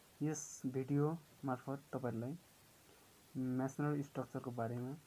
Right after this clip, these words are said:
सम्पूर्ण मैले जानेका जानकारीहरू दिनेछु। आशा राख्दछु पछिल्लो भिडियोहरू तपाईँहरू हेर्न छुट्याउनु भएको छैन होला। र म यतिसम्म भन्न सक्छु कि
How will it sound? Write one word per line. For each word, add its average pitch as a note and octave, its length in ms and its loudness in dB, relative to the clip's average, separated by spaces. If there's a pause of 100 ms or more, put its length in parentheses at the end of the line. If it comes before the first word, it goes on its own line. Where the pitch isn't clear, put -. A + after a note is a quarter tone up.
(1700)
सम्पूर्ण C#3+ 520 2 (800)
मैले C#3 280 6
जानेका B2+ 380 0
जानकारीहरू A#2+ 520 -2
दिनेछु। A#2+ 540 -4 (2250)
आशा D3 220 4
राख्दछु D#3+ 400 4 (120)
पछिल्लो D3+ 260 2
भिडियोहरू C#3 360 4
तपाईँहरू C3 440 0 (1080)
हेर्न B2+ 260 4
छुट्याउनु C3 380 -2
भएको A#2 140 -2
छैन B2 220 -4
होला। A#2 300 -4 (1300)
र C#3 100 4
म D3 240 4
यतिसम्म E3 400 2
भन्न C3 200 4
सक्छु C3 340 -6
कि C#3 220 -2